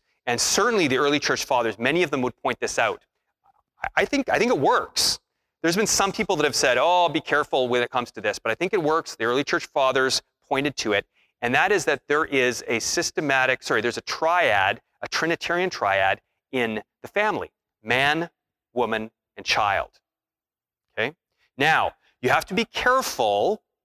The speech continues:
in that when it comes to the analogies of Scripture, for the most part, um, the analogy works one way, okay? So if you say, for instance, okay, there's a vested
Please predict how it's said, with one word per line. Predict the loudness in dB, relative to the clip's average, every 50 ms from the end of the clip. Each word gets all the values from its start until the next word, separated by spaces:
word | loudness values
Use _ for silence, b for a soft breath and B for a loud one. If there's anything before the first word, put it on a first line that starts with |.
| _ _ _ _ _ _ _ _ _ 0
in | 2 2 2 2 2 2
that | 2 2 2 4 2 2 0 -2 -6 -14 -14 _ _ _ _ _ _ _ _ _ -4
when | -2 -2 -2
it | -2 -2
comes | -2 0 0 0 0 0 -2 -2 -4
to | -8 -4 -2 -2 -2 -2 -4 -4
the | -2 0 2
analogies | 2 2 2 2 2 2 2 2 0 0 0 0 -2 0 -2
of | -2 -4
Scripture, | -4 -6 -2 -2 -2 -2 _ -4 -4 -2 0 -2 -2 -4 _ _ _
for | -2 0 0
the | 2 2
most | 2 2 0 0 -2 -4 -8 -12 _
part, | -12 -6 0 2 2 2 2 0 -2 -6 -14 _ _ _ _ _ _ _ _ _ -2
um, | 0 0 0 0 0 -2 -4 -6 -8 _ _ _ _ _ _ _ _ _ _ _ _ _ _ _ _ _ _ _ _ _ _ _ _ _ _ _ -8
the | -2 2 2
analogy | 4 4 4 4 4 2 2 2 0 0
works | 2 0 0 -2 -4 -8 -8
one | -10 -4 0 0 0 0 0
way, | 2 2 2 2 0 -6 -12 _ _ _ _ _ _ _ _ _ _ _ _ -10
okay? | -2 0 2 2 0 -2 _ _ _ _ _ _ _ _ -8
So | -6 -4 -2 0 0 0 -2 -4 _ _ _ _ _ _ _ _ _ _ -6
if | -4 -2
you | -2 -2
say, | 0 0 0 0
for | 0 0 0 0
instance, | 0 -2 0 -2 -2 0 0
okay, | -2 -2 0 0
there's | 0 0 0
a | -2 -4
vested | -2 0 0 2 2 0 0 0 0